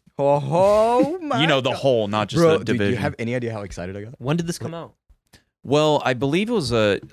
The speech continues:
Speaker 2: either last year or a couple years ago, the Navy released the footage of the white Tic Tac.
Speaker 3: Oh, I thought you were talking about something, like, within the past two months or something.
Speaker 2: No, no, no,
Speaker 1: Oh,
Speaker 2: no,
Speaker 1: no.
Speaker 2: no, no. This was,
Speaker 1: But,
Speaker 2: uh,
Speaker 1: like,
Speaker 2: within
Speaker 1: surprisingly,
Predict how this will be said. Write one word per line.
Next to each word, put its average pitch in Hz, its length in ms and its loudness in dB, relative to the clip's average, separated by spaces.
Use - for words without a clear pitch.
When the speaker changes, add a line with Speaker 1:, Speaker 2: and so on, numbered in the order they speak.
Speaker 2:
either 123 240 0
last 127 380 -2
year 143 200 0
or 110 120 2
a 101 40 0
couple 123 340 -6
years 101 280 -2
ago, 101 240 -2
the 101 140 -6
Navy 113 380 -2
released 104 420 -6
the 98 60 -10
footage 101 420 -6
of 90 360 -4
the 104 80 -4
white 101 340 -2
Tic - 220 -12
Tac. - 300 -10
Speaker 3:
Oh, 156 240 -4
I 139 60 -4
thought 175 140 -8
you 160 80 -4
were 131 60 -6
talking 139 180 -6
about 104 160 -10
something, 117 260 -10
like, 107 160 -10
within 110 160 -12
the 101 80 -12
past 95 280 -16
two 113 100 -12
months 113 300 -14
or - 40 -20
something. 113 100 -4
Speaker 2:
No, 110 220 0
no, 98 160 -2
no, 95 80 -2
Speaker 1:
Oh, 95 40 -4
Speaker 2:
no, 95 120 -4
Speaker 1:
no. 87 180 -8
Speaker 2:
no, 80 100 -10
no. 104 160 -14
This 113 140 -4
was, 117 120 -4
Speaker 1:
But, 113 60 0
Speaker 2:
uh, - 20 2
Speaker 1:
like, - 120 2
Speaker 2:
within 196 100 -6
Speaker 1:
surprisingly, 135 800 -8